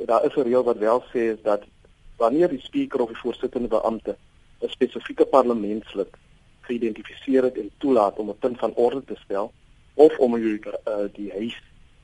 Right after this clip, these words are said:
te adresseer, dat ander hande nie geïdentifiseer kan word nie, want dan gaan dit daai spesifieke punt van orde gaan dit onderbreek. Jy kan nie met meer as een punt van orde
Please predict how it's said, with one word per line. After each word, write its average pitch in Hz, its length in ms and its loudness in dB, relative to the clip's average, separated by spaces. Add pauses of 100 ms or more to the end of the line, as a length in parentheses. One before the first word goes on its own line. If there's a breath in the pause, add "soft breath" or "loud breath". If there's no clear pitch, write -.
te 120 80 4
adresseer, 110 640 -2 (380)
dat 131 240 0
ander 165 420 4 (100)
hande 135 380 2
nie 131 180 -6
geïdentifiseer 147 920 -2 (1000)
kan 143 200 4
word 120 300 2
nie, 120 120 0
want 120 180 2
dan 135 200 4
gaan 156 140 0
dit 147 120 2
daai 123 360 2 (240)
spesifieke - 680 -6
punt 143 300 -2
van 135 160 -2
orde 131 380 -2
gaan 135 140 -2
dit 135 140 -4
onderbreek. 135 520 -4
Jy 139 80 -8
kan 196 160 6
nie 208 100 4
met 170 140 -2
meer 120 360 0 (260)
as - 140 -4 (120)
een 156 320 4
punt 127 260 0
van 117 220 -4
orde 107 380 2